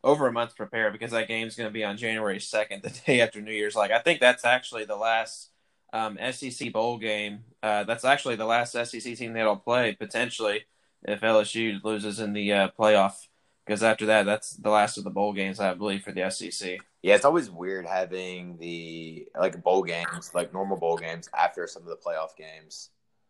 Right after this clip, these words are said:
Speaker 1: Yeah, it's, it, it's definitely, I think it's the last game of the, uh,
Speaker 2: It is. I'm
Speaker 1: S E C
Speaker 2: looking at it.
Speaker 1: bowl
Speaker 2: It's
Speaker 1: slate.
Speaker 2: January second,
Speaker 1: So,
Speaker 2: so.
Speaker 1: yeah, if, if L S U were to lose Oklahoma, that would be the last S E C game of the year, which would be really crazy to think.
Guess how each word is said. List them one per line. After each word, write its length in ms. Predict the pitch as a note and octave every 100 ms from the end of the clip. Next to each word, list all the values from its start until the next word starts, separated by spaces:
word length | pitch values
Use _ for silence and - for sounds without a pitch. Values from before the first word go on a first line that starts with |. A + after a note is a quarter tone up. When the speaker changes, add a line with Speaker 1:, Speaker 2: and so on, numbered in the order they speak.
| _
Speaker 1:
Yeah, 240 | - A2 A2
it's, 140 | A#2
it, 340 | B2+ - B2+ A#2+
it's 160 | C#3+ F3
definitely, 520 | B2+ E3 F#3+ C3 G#2+
I 60 |
think 160 | A#2+ D#3+
it's 80 | D#3
the 80 | A2
last 320 | A2 B2 -
game 300 | A2+ B2 G#2+
of 240 | G#2+ A2
the, 240 | A2+ G#2+ G#2
uh, 280 | G#2 G2+ G2 -
Speaker 2:
It 80 | G2+
is. 240 | E2+ -
I'm 80 | F#2
Speaker 1:
S 40 |
E 20 |
C 40 | A#2
Speaker 2:
looking 140 | -
at 160 | G2 A2
it. 20 |
Speaker 1:
bowl 160 | G#2+ A#2
Speaker 2:
It's 80 | -
Speaker 1:
slate. 240 | G#2+ G2+
Speaker 2:
January 220 | F#2+ F#2
second, 300 | F2+ F2 -
Speaker 1:
So, 120 | B2+ A#2
Speaker 2:
so. 20 |
Speaker 1:
yeah, 320 | A#2 A2 G#2
if, 200 | G#2+ A#2
if 160 | A#2+ C3
L 200 | C3+ B2
S 120 | -
U 140 | C3
were 80 | A#2+
to 80 | A2+
lose 260 | A#2 A#2
Oklahoma, 500 | A2+ A2+ G#2+ A#2 A#2+
that 120 | G#2+ A2+
would 120 | G#2
be 80 | G#2
the 80 |
last 220 | G#2 A2 A2+
S 200 | A2 A2
E 80 |
C 180 | G#2 A2+
game 200 | A2 A2
of 60 | G2+
the 60 |
year, 300 | G#2+ A2 G2+ _
which 240 | - G#2+ -
would 80 | G2+
be 180 | G2+
really 280 | G2+ A2 G#2
crazy 440 | - G#2+ G#2 G2 F#2+
to 60 |
think. 320 | A2 G#2+ -